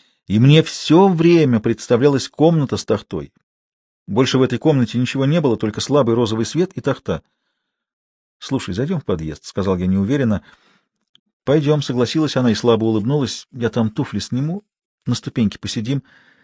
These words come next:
Мы вошли в какой-то тёмный двор, пошли в угол к самому дальнему подъезду, закрыли за собой дверь и сели на ступеньку. Она тотчас сняла туфли и стала растирать ступни.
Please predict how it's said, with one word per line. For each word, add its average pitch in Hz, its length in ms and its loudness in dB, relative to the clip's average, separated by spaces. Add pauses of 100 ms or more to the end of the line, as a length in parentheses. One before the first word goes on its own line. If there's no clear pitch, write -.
(520)
Мы 131 140 6
вошли 143 320 6
в - 80 2
какой-то 131 360 2
тёмный 123 420 6
двор, 151 360 4
пошли 131 380 0
в 120 120 0
угол 113 280 4
к - 80 -8
самому 151 600 2
дальнему 110 400 6
подъезду, 117 580 2 (600)
закрыли 127 460 2
за 90 120 -2
собой 107 260 2
дверь 151 280 4
и 139 60 -2
сели 123 260 2
на 107 100 4
ступеньку. 135 580 0 (400)
Она 120 240 4
тотчас - 420 0
сняла 104 240 2
туфли 170 340 -2
и 101 40 0
стала 135 260 0
растирать 117 340 -2
ступни. 98 440 -4